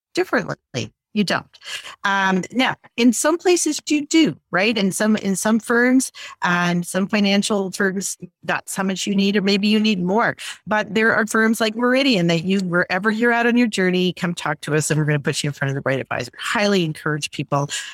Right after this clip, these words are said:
to put that thinking behind them.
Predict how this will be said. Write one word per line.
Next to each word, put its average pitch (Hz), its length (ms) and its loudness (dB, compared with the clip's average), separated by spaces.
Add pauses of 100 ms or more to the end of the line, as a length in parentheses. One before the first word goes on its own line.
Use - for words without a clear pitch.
(120)
to 156 320 -2 (100)
put - 240 -2
that 165 600 -2 (140)
thinking 160 320 -4
behind 208 440 0
them. 214 220 2